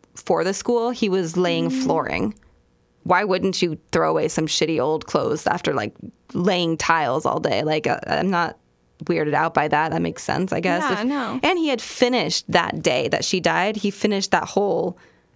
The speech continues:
Speaker 1: um, project. So it's
Speaker 2: Oh,
Speaker 1: not
Speaker 2: that
Speaker 1: like he
Speaker 2: makes
Speaker 1: needed to
Speaker 2: sense.
Speaker 1: keep it
Speaker 2: No.
Speaker 1: anymore to, like, for future projects. It's like, just wear a never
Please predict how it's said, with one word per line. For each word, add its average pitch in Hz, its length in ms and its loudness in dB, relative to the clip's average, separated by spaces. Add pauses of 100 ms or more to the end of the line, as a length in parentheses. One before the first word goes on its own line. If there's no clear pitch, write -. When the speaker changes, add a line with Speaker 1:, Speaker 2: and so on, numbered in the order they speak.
(480)
Speaker 1:
um, 170 560 0 (360)
project. - 640 0 (100)
So 165 500 2
it's - 140 0
Speaker 2:
Oh, - 20 0
Speaker 1:
not - 80 2
Speaker 2:
that - 20 2
Speaker 1:
like 202 140 0
he 214 100 0
Speaker 2:
makes - 20 2
Speaker 1:
needed 208 220 0
to - 60 2
Speaker 2:
sense. 262 160 -4
Speaker 1:
keep 208 200 -2
it 170 240 0
Speaker 2:
No. 285 400 -4 (440)
Speaker 1:
anymore 165 680 0
to, 175 120 -2
like, 151 280 -2 (280)
for 160 140 -4
future 160 340 -2
projects. 165 400 0
It's 160 80 -2
like, 160 120 -2
just 165 160 -2
wear 165 140 0
a 160 40 0
never 165 420 -4